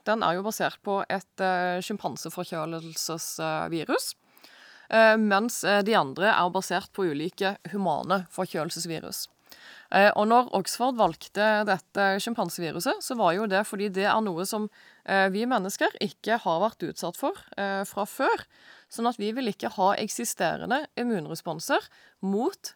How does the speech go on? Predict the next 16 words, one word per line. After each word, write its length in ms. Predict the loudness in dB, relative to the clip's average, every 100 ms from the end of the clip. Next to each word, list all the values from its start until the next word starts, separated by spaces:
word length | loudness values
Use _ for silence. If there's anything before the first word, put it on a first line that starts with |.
| -2
eh, 200 | 0 2
dette 260 | 0 0
adenoviruset 840 | 0 2 0 -2 -4 -4 -2 -4 -4
som 180 | -6
kan 160 | -6 -6
forhindre 580 | -6 -8 -4 -4 -4 -4
vaksinen 500 | -4 -2 -4 -4 -6
fra 200 | -4 -4
å 60 | -2
fungere. 460 | -4 -2 -2 -4 -4 _ _ -20 -20 -20 -6
Fordi 200 | -2 -2
hvis 240 | -2 0
vårt 260 | -2 -2 -2
immunsystem, 640 | -2 -2 -2 2 2 0 -10 -6
eh, 680 | 0 2 4 2 2 0 0
i 120 | -2